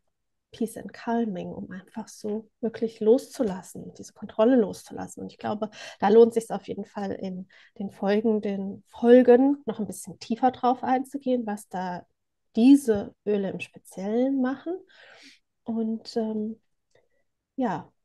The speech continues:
also das hilft uns einfach durch den Duft, den wir aufnehmen, dass unsere Gehirnströme auch verlangsamt werden und dadurch so unser Körper nach und nach so in Richtung Schlaf quasi bewegt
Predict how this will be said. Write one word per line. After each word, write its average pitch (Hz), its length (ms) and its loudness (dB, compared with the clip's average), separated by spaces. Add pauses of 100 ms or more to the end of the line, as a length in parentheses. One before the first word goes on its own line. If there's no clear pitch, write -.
(140)
also 208 580 -10
das 208 200 -10
hilft 262 280 2
uns 220 200 -2
einfach 208 720 -8
durch 196 200 -8
den 196 180 -10
Duft, - 440 -4
den 190 160 -8
wir - 140 -8
aufnehmen, 226 840 2 (320)
dass - 260 -10
unsere 202 600 -8
Gehirnströme 202 720 -4
auch - 260 -10
verlangsamt 185 720 -12
werden 175 440 -10
und 165 500 -16
dadurch 208 640 -6
so 233 160 -2
unser 202 280 -6
Körper 220 400 -6
nach 202 360 -10
und 214 200 -12
nach 202 420 -12
so - 220 -16
in 185 140 -12
Richtung 196 500 -14
Schlaf 185 520 -14
quasi 175 640 -12 (720)
bewegt 214 540 0